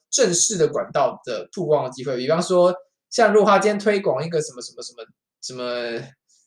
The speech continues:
呃，在美国这边随便举例的话，呃，举个，假如什么，什么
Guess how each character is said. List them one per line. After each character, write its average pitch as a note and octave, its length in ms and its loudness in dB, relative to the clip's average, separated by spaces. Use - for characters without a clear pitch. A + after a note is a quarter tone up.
呃， B2 380 2
在 G3 120 2
美 C#3+ 180 0
国 C#3+ 140 4
这 D#3 80 2
边 F3+ 100 0
随 E3 160 -6
便 F3 140 0
举 A#2+ 160 -12
例 C#3+ 160 -4
的 C3+ 80 0
话， C3+ 420 6
呃， - 60 0
举 B2+ 120 -16
个， C3+ 200 -10
假 C3+ 160 2
如 E3+ 80 2
什 E3+ 140 -6
么， C#3 100 -6
什 C3 60 -8
么 C3+ 100 -4